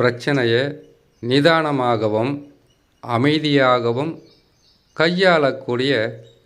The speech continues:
சாமர்த்தியம் படைத்தவர்கள் தான் இந்த மீன ராசிக்காரர்கள். இப்படிப்பட்ட உங்களையே பல வகையான சிக்கலில் சிக்க வைத்த காலம் என்றால்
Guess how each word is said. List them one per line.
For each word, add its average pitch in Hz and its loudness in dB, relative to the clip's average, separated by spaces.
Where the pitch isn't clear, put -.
சாமர்த்தியம் 175 2
படைத்தவர்கள் 127 0
தான் 110 -4
இந்த 117 -2
மீன 117 -4
ராசிக்காரர்கள். 98 -10
இப்படிப்பட்ட 185 0
உங்களையே 160 2
பல 160 2
வகையான 160 0
சிக்கலில் 196 0
சிக்க 160 -2
வைத்த 135 0
காலம் 147 0
என்றால் 123 -2